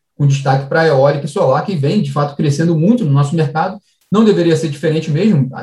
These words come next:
é, não só pelo, pelas características delas, de não, não emitirem gases poluentes, mas também por, por serem muito competitivas. Elas têm ganhado leilões e, e também, é, fechado negócios no Mercado Livre,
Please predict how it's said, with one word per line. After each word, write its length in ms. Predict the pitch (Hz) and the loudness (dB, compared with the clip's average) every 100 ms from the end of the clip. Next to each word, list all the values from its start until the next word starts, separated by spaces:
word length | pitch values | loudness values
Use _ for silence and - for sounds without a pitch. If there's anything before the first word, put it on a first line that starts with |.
| 117 | -6
é, 260 | 135 135 127 | -2 0 0
não 200 | 165 151 | 0 0
só 240 | 160 139 | 0 0
pelo, 360 | 156 147 143 - _ _ - | -2 -6 -6 -10 _ _ -4
pelas 220 | 135 135 | -2 -2
características 640 | 131 131 139 135 - 120 | -4 -4 -4 -4 -2 -2
delas, 400 | 123 202 202 135 - - _ | 0 0 0 -2 -8 -20 _
de 200 | 131 131 | -8 -2
não, 260 | 135 156 156 | 0 2 2
não 520 | 123 110 110 131 143 | 0 -2 -4 0 2
emitirem 680 | 131 - 170 240 170 117 120 | 2 0 -2 0 0 0 0
gases 400 | 135 120 113 - _ | -2 -2 -6 -8 _
poluentes, 520 | 139 135 196 214 - _ _ | -2 2 2 0 -6 _ _
mas 140 | 196 202 | -4 0
também 160 | 208 | 0
por, 180 | 214 277 | 0 -4
por 160 | - - | -4 -4
serem 180 | 330 302 | -4 -4
muito 160 | 302 | -4
competitivas. 560 | - - - 247 214 139 | -6 -6 -4 0 2 4
Elas 260 | 165 165 | 2 0
têm 220 | - 202 180 | -4 -8 -4
ganhado 640 | 175 160 165 175 156 139 - _ _ | -4 -2 -2 -2 -4 -6 -12 _ _
leilões 600 | 156 160 143 180 254 143 | -4 0 2 2 2 2
e, 420 | 135 131 123 131 139 | 0 -2 -4 -6 -6
e 60 | 135 | -2
também, 520 | 139 147 170 127 - - - - - 135 | 0 0 0 -2 -8 -16 -20 -18 -14 -6
é, 200 | 135 127 | -4 -2
fechado 360 | 143 151 156 | -4 -2 -2
negócios 400 | 151 127 135 139 | 0 2 2 0
no 60 | 143 | 0
Mercado 340 | 135 139 156 | 0 0 -2
Livre, 360 | 170 202 240 | -2 -4 -8